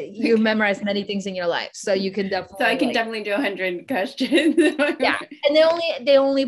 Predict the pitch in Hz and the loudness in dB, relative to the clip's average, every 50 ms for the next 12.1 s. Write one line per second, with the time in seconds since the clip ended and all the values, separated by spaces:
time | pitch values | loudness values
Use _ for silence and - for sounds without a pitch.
0 | - - 262 233 226 226 - - 214 185 165 127 - - _ _ - 185 180 175 | -2 -2 -2 -2 -2 -4 -6 -6 -6 -6 -6 -6 -10 -16 _ _ -2 -2 -2 -2
1 | - - 202 202 196 202 - 247 233 240 226 220 202 190 185 175 - - 190 175 | 0 0 2 2 2 0 -2 -2 -2 -2 -2 0 0 0 0 0 -2 -6 -8 -8
2 | 180 - - - - - _ _ _ - 190 185 - - 214 202 - - - 190 | -10 -12 -16 -20 -20 -20 _ _ _ -14 -14 -12 -10 -10 -10 -10 -10 -10 -8 -6
3 | 180 185 - - - 185 196 - - 254 269 320 294 _ - 170 170 170 165 165 | -6 -6 -6 -8 -10 -10 -8 -6 -6 -6 -6 -6 -10 _ -10 -10 -8 -6 -6 -6
4 | 165 - - - - _ _ _ _ _ - - 196 - - 147 131 - _ _ | -6 -6 -10 -14 -14 _ _ _ _ _ -8 -6 -4 -2 -2 -4 -4 -8 _ _
5 | _ - - - _ _ _ _ - 226 226 277 277 294 247 262 254 247 254 254 | _ -16 -16 -16 _ _ _ _ -12 -4 -2 -2 -2 -2 -2 -2 -2 0 -2 -4
6 | 233 214 220 330 349 392 415 415 359 302 254 233 233 - 233 226 220 196 190 196 | -8 -10 -10 -10 -8 -8 -8 -6 -4 -2 -2 -2 -2 -6 -8 -10 -8 -6 -6 -6
7 | 202 - 254 277 302 339 392 392 392 381 359 - 311 359 427 440 392 302 - - | -6 -6 -8 -8 -6 -6 -6 -6 -8 -8 -8 -8 -10 -10 -8 -8 -10 -10 -10 -10
8 | - 294 277 269 277 320 330 - - 302 262 294 415 466 - - - 180 175 175 | -8 -8 -8 -6 -8 -10 -10 -6 -2 -2 0 0 -2 -2 -6 -8 -6 -4 -2 -2
9 | 170 170 170 170 180 170 170 170 - - _ _ _ _ - 214 214 202 - - | -2 -4 -6 -6 -6 -6 -6 -8 -8 -12 _ _ _ _ -6 -4 -4 -4 -6 -6
10 | 190 165 139 - - - - - - - 247 233 220 247 254 254 240 247 226 247 | -6 -6 -8 -10 -14 -18 -16 -14 -10 -8 -8 -2 2 4 4 4 4 2 0 0
11 | 247 262 262 262 262 247 - _ _ _ _ - 113 175 214 202 196 185 175 170 | 2 2 2 2 0 0 -6 _ _ _ _ -8 -4 -2 0 0 0 -2 -4 -8
12 | 160 - | -14 -20